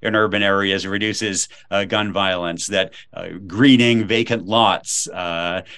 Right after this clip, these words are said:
reduces gun violence. You know, there, this is sort of the classic public health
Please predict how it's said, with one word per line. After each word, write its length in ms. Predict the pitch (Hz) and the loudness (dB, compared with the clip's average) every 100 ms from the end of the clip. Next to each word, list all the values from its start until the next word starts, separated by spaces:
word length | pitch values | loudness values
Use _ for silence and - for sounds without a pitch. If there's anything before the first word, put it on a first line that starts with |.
| - | -12
reduces 680 | 110 117 113 110 - 104 87 | 0 2 4 2 0 -2 0
gun 260 | 107 101 | 0 0
violence. 720 | 92 95 95 90 87 85 - - - | 0 0 0 -2 -6 -6 -8 -8 0
You 80 | 123 | 2
know, 100 | 117 | 4
there, 380 | 117 - 85 | 2 0 -6
this 260 | 139 156 160 | -2 0 2
is 80 | 131 | 2
sort 120 | 147 | 2
of 60 | 117 | 0
the 120 | 117 | -6
classic 420 | - 131 123 - | -2 -2 -2 -2
public 240 | 131 107 | -2 -2
health 260 | 113 117 - | -2 -2 -4